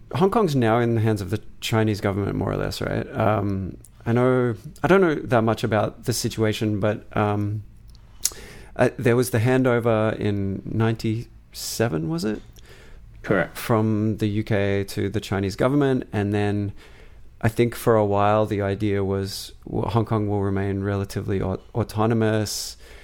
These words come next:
Speaker 1: but that autonomy has, has pretty much been, um,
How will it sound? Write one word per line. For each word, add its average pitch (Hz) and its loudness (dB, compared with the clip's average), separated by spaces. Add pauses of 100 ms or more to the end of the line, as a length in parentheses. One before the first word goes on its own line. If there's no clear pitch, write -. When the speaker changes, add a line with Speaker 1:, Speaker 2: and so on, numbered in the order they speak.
(400)
Speaker 1:
but 120 0
that 110 4
autonomy 104 0
has, 98 -2
has 104 -2
pretty 110 0
much 98 -4
been, 98 -2 (100)
um, 98 -4